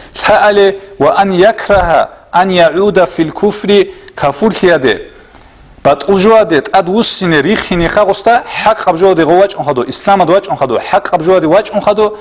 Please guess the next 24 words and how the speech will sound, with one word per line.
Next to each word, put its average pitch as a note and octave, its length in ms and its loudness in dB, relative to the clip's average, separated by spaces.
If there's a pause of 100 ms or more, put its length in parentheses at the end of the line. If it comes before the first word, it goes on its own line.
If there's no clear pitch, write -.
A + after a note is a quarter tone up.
(480)
ბატულჟოადასა, G3 720 0 (220)
ბადა F#3 500 0
ან F3+ 160 0
ანყადაჰუ F3+ 580 0 (140)
ლაჰუ F#3 300 2
მინჰუ, G3+ 340 -2
კამა E3+ 320 0
იაკრაჰუ, F3+ 520 0 (180)
ან D#3+ 180 0
იუყზაფა F3+ 560 0
ფინ D#3 220 -4 (100)
ნარ. D#3 280 4 (760)
ალაჰსა G3 520 2
ღობ F3 160 -2
ჰაყ G3+ 260 -4
ყაბჟოადე E3+ 420 0
ღო D#3+ 160 0
ვაჭუნხადო, E3+ 540 0 (640)
ნაყ F3 240 2
ხუგე E3+ 320 0
ღო F3 120 2 (120)
ჰაყ - 260 -4
ყაბჟოგი D3+ 380 -2
თუნ D#3+ 180 -4